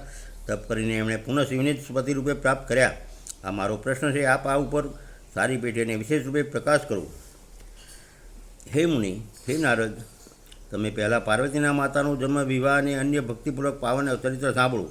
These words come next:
હે મનુષ્ય, ઉત્તર દિશામાં પર્વતોના રાજા હિમાલય નામક મહાન પર્વત છે, જે મહા તેજસ્વી અને સમૃદ્ધશાળી છે.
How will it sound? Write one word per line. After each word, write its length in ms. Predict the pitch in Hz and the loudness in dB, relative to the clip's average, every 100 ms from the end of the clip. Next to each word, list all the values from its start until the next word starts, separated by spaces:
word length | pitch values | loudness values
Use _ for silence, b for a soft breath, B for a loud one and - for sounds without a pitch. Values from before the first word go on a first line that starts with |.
| - - B B B B 131 | -10 -20 B B B B -2
હે 100 | 160 | 2
મનુષ્ય, 340 | 156 151 147 | 2 2 2
ઉત્તર 320 | 143 113 156 | 0 -2 0
દિશામાં 480 | 156 135 147 147 143 | 0 2 2 2 0
પર્વતોના 420 | 135 139 147 147 | -2 -2 2 2
રાજા 240 | 139 143 147 | 2 4 4
હિમાલય 400 | 123 120 139 135 | 4 4 4 4
નામક 340 | 127 139 135 | 4 2 0
મહાન 220 | 107 127 | 2 0
પર્વત 320 | 117 117 139 - | 2 0 0 -2
છે, 180 | 76 - B B B - | -10 -12 B B B -10
જે 140 | 85 98 | -4 -2
મહા 240 | 98 107 | 0 0
તેજસ્વી 580 | 107 120 143 135 131 139 | 0 -2 0 -2 -2 -2
અને 140 | 139 | -2
સમૃદ્ધશાળી 640 | 131 127 151 143 123 110 95 | 0 0 0 0 2 0 -2
છે. 180 | 87 | -6